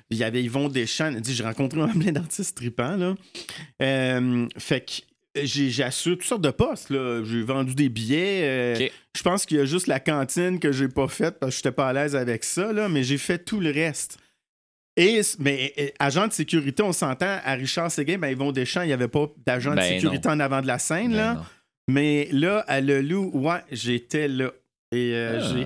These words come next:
Speaker 1: assumé mon rôle. J'ai eu mal pendant deux jours, là, plus que si je m'étais entraîné intensément, là.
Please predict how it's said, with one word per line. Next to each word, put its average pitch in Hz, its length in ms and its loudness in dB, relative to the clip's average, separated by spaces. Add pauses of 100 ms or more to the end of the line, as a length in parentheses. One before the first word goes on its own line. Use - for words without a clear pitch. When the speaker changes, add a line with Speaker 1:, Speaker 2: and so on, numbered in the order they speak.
(160)
Speaker 1:
assumé 226 520 -2
mon 165 280 2
rôle. 165 280 -2
J'ai 143 180 -2
eu 165 100 2
mal 208 300 0
pendant 131 320 -2
deux 165 260 0
jours, 165 280 -2
là, 127 100 -2
plus 196 300 -4
que 135 100 -2
si - 180 -8
je 135 120 -4
m'étais 139 200 -2
entraîné 151 600 -2
intensément, 143 680 -2
là. 220 220 -2